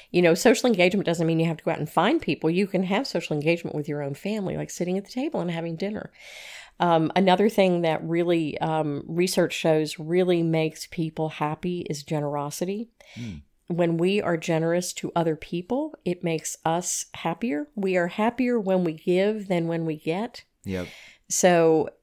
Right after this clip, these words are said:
Speaker 1: it, it, always remembering that. And we can give, you know, when that, that's something that when I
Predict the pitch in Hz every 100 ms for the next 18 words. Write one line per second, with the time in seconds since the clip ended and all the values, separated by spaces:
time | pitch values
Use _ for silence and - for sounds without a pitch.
0 | - - - 165 - - 175 196 202 185
1 | 175 175 190 185 196 196 208 190 190 196
2 | 226 208 180 226 311 240 185 - 185 185
3 | 180 180 175 - 170 202 185 214 320 349
4 | 339 277 196 185 185 170 160